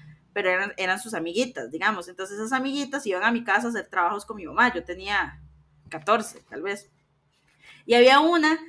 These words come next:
mae, que era todo lo que yo quería hacer en la vida, porque la mae era súper darks, era toda gótica, ponqueta, o sea, era, era demasiado rockera, la mae era demasiado rockera, mae. Tenía un tatuaje increíble en la espalda, y estamos hablando de, no sé, como el dos mil cuatro, dos mil cinco.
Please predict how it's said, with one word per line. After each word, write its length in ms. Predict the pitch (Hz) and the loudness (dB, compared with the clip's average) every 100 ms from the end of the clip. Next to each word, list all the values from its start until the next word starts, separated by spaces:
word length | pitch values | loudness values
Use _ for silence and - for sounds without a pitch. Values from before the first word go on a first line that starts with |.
| - - | -20 0
mae, 320 | 269 254 233 | 2 2 0
que 180 | 240 214 | 2 2
era 200 | 226 - | 2 2
todo 160 | 269 277 | 4 4
lo 100 | 320 | 2
que 100 | 233 | -4
yo 140 | - | -6
quería 240 | 262 233 | -2 -2
hacer 240 | 240 254 240 | -2 -2 -2
en 100 | 254 | 0
la 80 | 180 | 2
vida, 300 | 262 220 247 | 2 2 0
porque 240 | - - | -6 -4
la 120 | 175 | -2
mae 240 | 180 180 190 | 2 2 2
era 160 | 240 | -2
súper 680 | 247 - - 269 269 190 180 | -4 -8 -6 -6 -4 -6 2
darks, 680 | 208 220 285 - - - - _ - - | 6 6 6 -4 -12 -14 -18 _ -20 -4
era 260 | 226 233 | 2 2
toda 220 | 262 240 233 | 4 2 4
gótica, 760 | 240 254 247 247 - 269 - - | 4 2 -2 -12 -2 0 0 -6
ponqueta, 840 | 175 175 - 226 226 - 254 233 | -8 -8 -4 -4 -2 4 6 6
o 60 | - | 6
sea, 240 | 294 233 | 6 6
era, 240 | 240 269 262 | 6 2 0
era 160 | 240 262 | 2 4
demasiado 360 | 262 247 240 | 2 0 -2
rockera, 380 | 233 233 233 202 | -2 -4 -2 0
la 100 | 170 | -2
mae 160 | 170 190 | -2 0
era 100 | 247 | 0
demasiado 460 | 202 151 208 220 | 0 -2 0 0
rockera, 440 | 220 170 220 214 165 | 0 -4 -2 -2 -2
mae. 180 | 151 151 _ _ _ | -6 -12 _ _ _
Tenía 540 | 226 220 226 262 269 - _ - | -2 0 0 0 -2 -10 _ -8
un 160 | 254 | -2
tatuaje 400 | 285 285 277 294 | -2 0 0 -2
increíble 580 | 294 285 240 208 247 277 | -4 -4 0 2 2 2
en 100 | 285 | 0
la 60 | 247 | -2
espalda, 580 | - - 254 269 277 | -4 4 6 6 2
y 80 | 254 | -2
estamos 280 | 185 170 220 | -4 -6 -6
hablando 280 | 247 240 240 | -2 -2 -2
de, 60 | 240 | -4
no 100 | 220 | -6
sé, 160 | 269 | -10
como 160 | 208 165 | -10 -14
el 100 | 170 | -10
dos 120 | 170 | -10
mil 200 | 175 220 | -10 -10
cuatro, 320 | - 233 233 156 | -2 -2 -2 -8
dos 80 | 156 | -10
mil 100 | 185 | -10
cinco. 340 | 233 233 - | -10 -10 -16